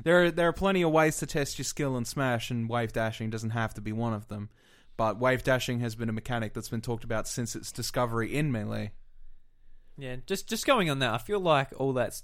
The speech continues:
Speaker 2: like, this is, this is coming from someone who's got no idea how to even do that shit. 'Cause I d-, I didn't put that much time into the game.
Speaker 1: It,
Speaker 2: Into
Speaker 1: it is, it is basically a short hop in the air
Speaker 2: Yeah,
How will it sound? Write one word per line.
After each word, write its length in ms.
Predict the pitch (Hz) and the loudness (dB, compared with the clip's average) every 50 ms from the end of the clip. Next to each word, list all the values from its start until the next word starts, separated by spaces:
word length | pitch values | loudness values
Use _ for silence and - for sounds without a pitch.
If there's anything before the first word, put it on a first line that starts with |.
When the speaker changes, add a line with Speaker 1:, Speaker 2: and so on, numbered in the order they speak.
| - - - | -16 -8 -4
Speaker 2:
like, 180 | 117 107 101 - - - - - - | -4 -4 -4 -6 -14 -20 -20 -18 -12
this 100 | - 165 | -8 -6
is, 140 | 202 175 - | -6 -6 -8
this 200 | - - 160 - | -6 -8 -8 -8
is 80 | - 135 | -8 -4
coming 260 | - 156 139 131 120 | -2 -2 0 0 -2
from 200 | 110 123 123 113 | -4 -4 -4 -4
someone 300 | 110 - 131 120 117 110 | -2 -2 -2 -2 -2 -2
who's 200 | 113 110 107 - | -4 -4 -6 -4
got 180 | - 117 110 113 | -4 -4 -4 -2
no 180 | 127 147 160 151 | -4 -2 0 0
idea 460 | 135 127 - - 127 131 127 113 107 | 0 0 -2 -2 0 0 0 0 0
how 180 | 113 110 107 | -2 -4 -4
to 220 | 107 - 113 110 101 | -6 -8 -6 -4 -2
even 260 | 101 101 - 98 98 | -2 -2 -2 -2 -4
do 140 | 98 101 101 | -4 -4 -4
that 180 | 98 85 - | -6 -6 -8
shit. 220 | - - - - - - _ - - - - - - - - - | -8 -10 -12 -12 -14 -16 _ -20 -18 -18 -18 -20 -20 -20 -20 -18
'Cause 140 | - - 135 | -4 0 2
I 100 | 131 131 | 4 4
d-, 80 | 131 127 | 4 2
I 100 | 107 123 | 0 0
didn't 200 | 127 123 107 95 | 0 -2 -4 -6
put 120 | - 135 120 | -6 -2 -2
that 120 | 113 110 | -2 -2
much 220 | 110 104 - - | -2 -6 -8 -6
time 240 | - 123 113 110 110 | -6 -4 -4 -4 -4
into 180 | 110 113 117 117 | -6 -8 -8 -8
the 80 | 107 | -10
game. 300 | 110 - 98 92 90 92 110 117 | -8 -8 -8 -8 -10 -10 -12 -8
Speaker 1:
It, 220 | - 147 147 143 - | -4 -2 -2 -2 -2
Speaker 2:
Into 60 | - - - 117 - - - - - - - - - | -4 -6 -8 -12 -14 -18 -16 -16 -16 -16 -16 -14 -6
Speaker 1:
it 160 | - 143 143 | -4 -2 0
is, 560 | 143 139 139 135 131 131 - - - - - - | 2 2 0 0 -2 -4 -6 -8 -8 -8 -8 -4
it 120 | 143 143 139 | -2 0 0
is 160 | 139 131 - | 0 -2 0
basically 540 | - 147 147 147 - 147 - - 143 131 - | 2 2 2 2 0 -6 -4 -2 -2 -2 -2
a 60 | 117 | -4
short 380 | - - - 165 180 131 135 | -4 0 0 2 2 2 2
hop 220 | 135 151 143 - - | 2 2 2 2 0
in 80 | 135 | -2
the 160 | 131 120 110 104 | 0 0 -2 -2
air 300 | 101 101 101 104 104 117 | -2 -4 -4 -4 -2 0
Speaker 2:
Yeah, 240 | 135 131 123 117 | 0 0 0 -2